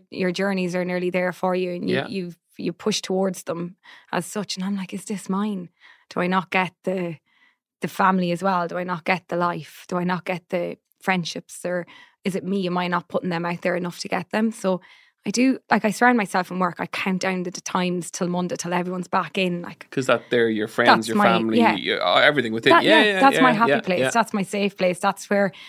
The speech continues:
Speaker 1: I'm
Speaker 2: Yeah.
Speaker 1: fully going. I'm
Speaker 2: I did
Speaker 1: fully
Speaker 2: that with clients for the first ten years of my
Speaker 1: Yeah.
Speaker 2: business, maybe fifteen years of my business. It
Speaker 1: Yeah.
Speaker 2: was all about them.
Speaker 1: Yeah.
Speaker 2: And I couldn't wait for Monday.
Speaker 1: Yeah.
Speaker 2: 'Cause it was just like, it was
Speaker 1: Get me
Speaker 2: work.
Speaker 1: back in there. Get me
Speaker 2: And they
Speaker 1: back
Speaker 2: were,
Speaker 1: in there.
Speaker 2: they
Speaker 1: Yeah.
Speaker 2: are your family.
Speaker 1: Yeah.
Speaker 2: They're,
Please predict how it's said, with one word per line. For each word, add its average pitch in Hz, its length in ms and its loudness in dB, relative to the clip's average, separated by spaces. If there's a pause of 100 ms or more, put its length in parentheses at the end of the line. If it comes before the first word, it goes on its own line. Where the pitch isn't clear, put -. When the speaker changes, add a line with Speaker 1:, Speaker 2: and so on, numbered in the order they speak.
Speaker 1:
I'm - 80 -2
Speaker 2:
Yeah. 202 60 2
Speaker 1:
fully 208 400 2
going. 190 340 0
I'm 175 220 -4
Speaker 2:
I 135 100 2
did 135 120 0
Speaker 1:
fully 127 100 2
Speaker 2:
that - 60 0
with - 80 -2
clients 123 360 2
for - 140 -14
the 110 80 -4
first 117 280 -6 (160)
ten 135 300 2
years 120 220 0
of 240 80 0
my - 40 6
Speaker 1:
Yeah. 269 120 6
Speaker 2:
business, 196 260 -4
maybe 156 200 -2
fifteen 190 420 -4
years 117 220 -4
of 117 40 -6
my 113 80 -6
business. - 420 -10
It - 80 -6
Speaker 1:
Yeah. - 40 2
Speaker 2:
was 113 200 2
all 127 260 4
about 113 340 -2
them. 104 400 -2 (100)
Speaker 1:
Yeah. 196 300 0 (240)
Speaker 2:
And 110 260 2
I 104 60 4
couldn't 113 300 0
wait 110 180 2
for 113 80 -6
Monday. 107 420 -6 (320)
Speaker 1:
Yeah. 262 200 8
Speaker 2:
'Cause 117 120 6
it 110 80 -2
was 196 180 -2
just 113 220 -2
like, 101 260 0
it 95 100 2
was - 80 -2
Speaker 1:
Get 247 140 6
me 269 80 8
Speaker 2:
work. 220 80 8
Speaker 1:
back 294 240 8
in 320 220 8
there. 254 300 4
Get 285 180 4
me 302 60 4
Speaker 2:
And 302 80 4
they 311 40 8
Speaker 1:
back 294 120 10
Speaker 2:
were, - 80 8
Speaker 1:
in 269 100 6
there. 240 100 6
Speaker 2:
they 151 140 8
Speaker 1:
Yeah. 139 140 6
Speaker 2:
are 143 80 6
your 139 160 4
family. 120 380 2
Speaker 1:
Yeah. 117 60 -4
Speaker 2:
They're, 127 480 4